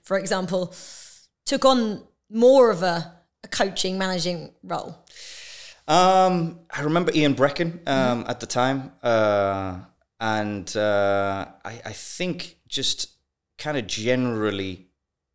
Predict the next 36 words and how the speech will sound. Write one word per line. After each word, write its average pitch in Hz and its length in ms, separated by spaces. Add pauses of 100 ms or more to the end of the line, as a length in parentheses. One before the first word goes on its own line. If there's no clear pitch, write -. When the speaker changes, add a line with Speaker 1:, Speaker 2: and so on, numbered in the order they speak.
(100)
Speaker 2:
the 101 140
squad 107 720
was 95 300
kind 101 340
of, 90 260 (640)
um, 90 680 (840)
"Okay, 110 300
let's, - 520 (140)
let, - 220
let's 113 220
get - 200
through 123 200
this. 95 340
Let, 95 260
let's 101 240
figure 104 300
out 101 140
a 95 40
way. 104 280
Let's, - 380
let's - 220
go 104 220
play." 107 340 (140)
Um, 92 580 (480)
and, 98 480
um, 92 580 (480)
it, - 60 (220)
it, - 120 (760)
it, - 320
because 143 320
it - 20
was 120 140
a, 113 340
a 120 80
young 117 560
group 113 460